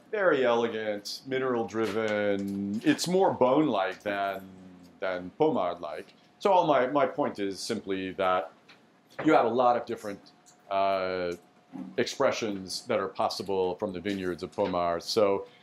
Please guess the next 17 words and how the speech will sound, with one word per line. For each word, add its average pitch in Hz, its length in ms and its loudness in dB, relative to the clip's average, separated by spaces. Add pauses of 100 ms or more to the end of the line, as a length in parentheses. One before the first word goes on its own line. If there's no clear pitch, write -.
(140)
um, 101 240 -2 (120)
don't 147 280 2 (200)
necessarily 120 640 2
consign 117 600 -2
them 107 180 -4
all 107 540 2
to 95 760 -4
rustic 113 440 0
and 90 160 -6
robust. 82 600 -8 (400)
I, 101 260 4
I 104 40 4
don't 107 160 -2
think 87 140 -12
that's 80 200 -10
fair. 78 320 -14 (720)
Gevrey. 156 500 4